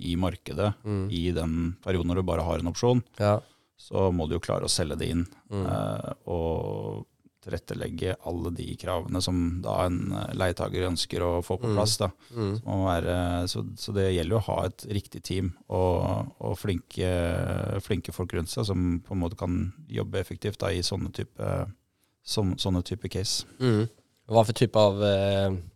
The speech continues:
Speaker 2: personer rundt omkring det men-, tenker du på da, som kan være, som er bra å ha rundt omkring seg?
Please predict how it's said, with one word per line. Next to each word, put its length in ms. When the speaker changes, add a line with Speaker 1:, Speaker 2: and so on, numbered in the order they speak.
Speaker 2:
personer 360
rundt 160
omkring 240
det 80
men-, 220
tenker 240
du 60
på 120
da, 120
som 180
kan 120
være, 360
som 180
er 40
bra 180
å 100
ha 180
rundt 180
omkring 260
seg? 80